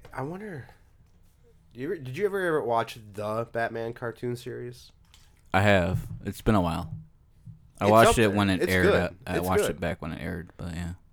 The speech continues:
Speaker 1: I, there, there is a cult following who thinks that that version of Batman is very underrated.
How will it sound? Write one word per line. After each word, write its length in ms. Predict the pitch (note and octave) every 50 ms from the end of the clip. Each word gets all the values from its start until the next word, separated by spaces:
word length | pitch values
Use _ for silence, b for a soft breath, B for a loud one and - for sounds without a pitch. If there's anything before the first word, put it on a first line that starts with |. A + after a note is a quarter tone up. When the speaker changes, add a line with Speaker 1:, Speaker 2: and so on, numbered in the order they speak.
| _ -
Speaker 1:
I, 160 | A#2 A2+ G#2
there, 280 | - A#2+ C3+ D3 C#3+ -
there 200 | B2+ B2+ C3 B2
is 220 | A2 C3+ D3+ C3
a 60 | C#3
cult 320 | - - - B2 B2+ - -
following 560 | - B2 A2 A2+ A#2+ B2 B2+ C3+ C3+ C3+ C3
who 120 | A#2 A2+ G#2+
thinks 400 | - - G#2+ G#2+ A2+ A2 - -
that 260 | - G#2+ G2 F#2 F2
that 200 | F#2 G2+ G2 F#2 - - - - - - -
version 400 | G2+ F#2 F#2+ F#2 F#2+ G2+ G2+ G#2
of 80 | F#2+ E2+
Batman 340 | G2 F#2 F2 E2+ G2 G#2 G2
is 140 | F#2 F#2
very 260 | F2+ F2+ F2+ F2+ F2+ F2
underrated. 640 | F2+ F#2+ E2+ E2 E2 E2 E2+ F2+ G#2+ A2 A2+ -